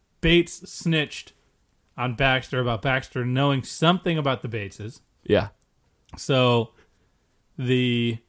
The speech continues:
Speaker 1: cops are like, "We heard you know something."
Speaker 2: She
Speaker 1: And
Speaker 2: did.
Speaker 1: like, "By the way, weren't you in jail?" <laughs>
Speaker 2: <laughs> Yeah, Miss Houston, she's like, "What? What are you talking about?" <laughs>
Speaker 1: And then at the, at the very, that's, you know, it's a bunch of nothing.
Speaker 2: Mm-hmm.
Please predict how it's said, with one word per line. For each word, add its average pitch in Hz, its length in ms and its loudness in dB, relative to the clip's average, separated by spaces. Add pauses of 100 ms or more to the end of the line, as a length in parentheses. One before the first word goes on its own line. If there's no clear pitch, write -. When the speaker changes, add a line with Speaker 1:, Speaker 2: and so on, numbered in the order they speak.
(140)
Speaker 1:
cops 156 360 2
are 143 80 0
like, 123 300 -4
"We 135 120 2
heard 151 200 4
you 160 140 2
know 135 140 2
something." 113 460 -4 (580)
Speaker 2:
She 139 100 -6
Speaker 1:
And 139 60 0
Speaker 2:
did. 139 80 2
Speaker 1:
like, 123 80 -2
"By 160 200 4
the 156 80 2
way, 151 120 4
weren't 147 260 0
you 139 100 0
in 120 120 -4
jail?" 123 420 -4 (100)
<laughs> - 120 -6
Speaker 2:
<laughs> - 100 8
Yeah, 160 220 12
Miss 165 200 10
Houston, 135 600 10
she's 123 220 8
like, 107 160 6
"What? 147 1040 10 (760)
What 131 340 8
are 226 40 6
you 233 140 4
talking 247 420 10
about?" 104 260 10
<laughs> - 160 8
Speaker 1:
And - 80 10
then 139 100 8
at 127 200 2
the, 117 400 0 (280)
at 131 160 -2
the 123 80 -4
very, 131 340 2
that's, 131 220 -4
you 185 140 0
know, 175 140 6
it's 165 260 0
a 160 80 2
bunch 139 260 -2
of 117 80 -6
nothing. 107 360 -6 (840)
Speaker 2:
Mm-hmm. 147 220 6